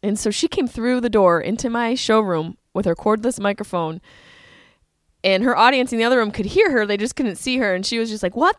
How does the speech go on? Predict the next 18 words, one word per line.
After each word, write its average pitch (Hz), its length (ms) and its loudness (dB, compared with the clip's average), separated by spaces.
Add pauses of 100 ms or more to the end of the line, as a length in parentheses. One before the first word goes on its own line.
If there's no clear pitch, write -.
the 214 160 -4
fuck 381 360 0
is 247 120 -4
going 320 440 0
on 339 300 -2
in 302 100 0
here? 294 420 -2 (580)
What 359 380 0
is 220 180 -4
going 370 560 2
on 359 280 -2
in 254 180 -4
this 339 280 -4
room?" 302 640 -4 (720)
And 240 140 -14
I 214 160 0
was 254 180 -2
freaking 226 760 -6